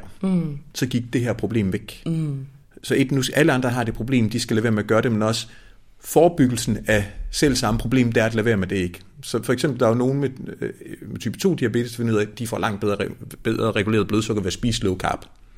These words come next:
Speaker 2: Og så, men så bliver argumentet, så derfor så,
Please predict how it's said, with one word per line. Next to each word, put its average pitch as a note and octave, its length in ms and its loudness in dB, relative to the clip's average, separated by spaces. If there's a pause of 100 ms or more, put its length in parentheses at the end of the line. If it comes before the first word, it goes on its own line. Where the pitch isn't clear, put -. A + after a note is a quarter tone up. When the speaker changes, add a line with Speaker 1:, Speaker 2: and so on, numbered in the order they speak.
(1700)
Speaker 2:
Og B2+ 80 2
så, D#3 80 6
men C3 200 4
så - 80 -4
bliver D3 120 6
argumentet, A2+ 420 2
så - 80 -4
derfor B2+ 300 4
så, A2+ 240 4